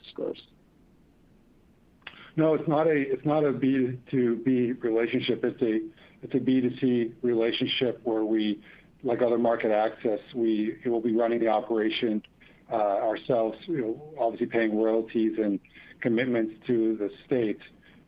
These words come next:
Speaker 2: Uh, as Kyle mentioned earlier, we're very excited about it because, as you noted, it's only one of three, uh, operators in the market. And in particular, it plays to our strength of having these fifteen retail locations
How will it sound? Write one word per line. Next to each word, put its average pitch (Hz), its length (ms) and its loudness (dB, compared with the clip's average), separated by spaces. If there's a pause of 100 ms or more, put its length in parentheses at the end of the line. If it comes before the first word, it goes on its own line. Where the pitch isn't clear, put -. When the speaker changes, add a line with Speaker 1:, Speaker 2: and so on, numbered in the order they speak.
Speaker 2:
Uh, 107 200 0 (180)
as 127 140 0 (460)
Kyle 135 260 2
mentioned 123 340 0
earlier, 120 480 0
we're 123 100 2 (120)
very 135 160 2
excited 123 340 2
about 107 280 2
it 107 120 -2
because, 110 320 -2 (160)
as 120 120 -2
you 113 380 -2
noted, 123 300 2
it's 110 80 0
only 123 160 2
one 117 160 2
of 113 180 0
three, 113 400 2 (560)
uh, 110 260 -2 (380)
operators 123 500 2
in 147 120 2
the 135 60 2
market. 110 480 0 (440)
And 127 380 0 (160)
in 135 140 0
particular, 135 680 0 (180)
it 131 200 -4
plays 143 360 2
to 135 100 4
our 113 100 2
strength 127 480 0
of - 80 -8
having 117 340 0
these 107 140 0 (100)
fifteen 131 380 -2
retail 113 280 0
locations 107 460 -2